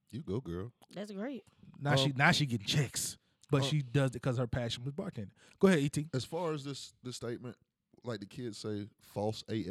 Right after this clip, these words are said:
Speaker 1: F. Um, it could be adjusted. This is, the, it, I mean,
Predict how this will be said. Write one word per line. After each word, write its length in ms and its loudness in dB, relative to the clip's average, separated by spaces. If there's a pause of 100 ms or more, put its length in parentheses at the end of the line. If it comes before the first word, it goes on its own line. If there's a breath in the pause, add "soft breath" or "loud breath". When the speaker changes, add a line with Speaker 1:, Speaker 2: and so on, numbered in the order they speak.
(120)
Speaker 1:
F. 80 -6 (1040)
Um, 460 -4 (420)
it 120 0
could 140 -2
be 160 2
adjusted. 640 -4
This 300 -2
is, 240 -4
the, 160 -4 (120)
it, 100 0
I 60 0
mean, 280 -2